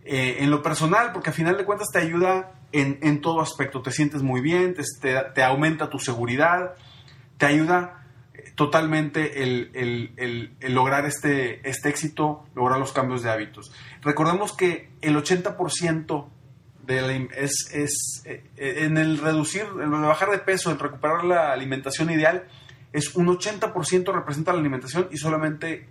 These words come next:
el veinte por ciento es el ejercicio. Sin embargo, uno de mis hábitos también fue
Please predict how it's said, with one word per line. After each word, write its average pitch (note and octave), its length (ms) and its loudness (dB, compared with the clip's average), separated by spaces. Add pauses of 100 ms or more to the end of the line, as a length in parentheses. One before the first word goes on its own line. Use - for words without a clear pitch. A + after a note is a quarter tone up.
(140)
el C3+ 160 0
veinte D3+ 280 0
por C3+ 200 -4
ciento C3+ 260 -4
es - 60 -8
el C#3+ 80 0
ejercicio. D3+ 580 -6 (340)
Sin - 160 -2
embargo, F#3 500 4
uno G3 240 4
de F#3 80 6
mis D#3+ 160 -4
hábitos F3 400 -2
también D3 400 0
fue D#3 360 -2